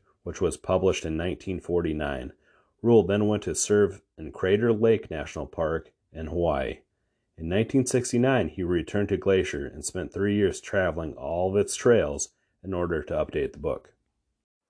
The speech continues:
The next part of this podcast, we're gonna share a story about a holdup at Glacier Park Lodge by Ken Dahl. In nineteen sixty-seven, I was the night clerk at Glacier Park Lodge. Roger Bartlett was the night auditor.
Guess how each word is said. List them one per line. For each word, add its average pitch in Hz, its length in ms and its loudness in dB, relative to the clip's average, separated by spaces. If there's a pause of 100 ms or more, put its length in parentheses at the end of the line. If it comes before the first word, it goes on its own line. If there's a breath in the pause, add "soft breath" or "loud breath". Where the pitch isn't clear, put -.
(400)
The 123 80 0
next 185 240 4
part 131 220 6
of - 40 0
this 87 140 -2
podcast, 92 800 2 (160)
we're 120 100 -4
gonna 107 160 0
share 101 320 4
a 80 60 0
story 92 640 4
about 87 260 -2
a 80 80 -2
holdup 98 520 2 (120)
at 85 200 -10
Glacier 104 360 0
Park - 420 0
Lodge 85 520 4 (260)
by 76 160 -6
Ken 95 360 -6
Dahl. 71 420 -2 (920)
In 113 120 2
nineteen 120 380 4
sixty-seven, 92 800 0 (220)
I 117 100 6
was 104 200 4
the 85 140 -4
night 95 220 0
clerk - 500 -4
at 80 200 -10
Glacier 95 340 -2
Park - 340 -6
Lodge. 73 520 -2 (440)
Roger 151 320 4
Bartlett 113 500 6
was 98 240 0
the 92 60 -4
night 90 240 0
auditor. 67 520 -6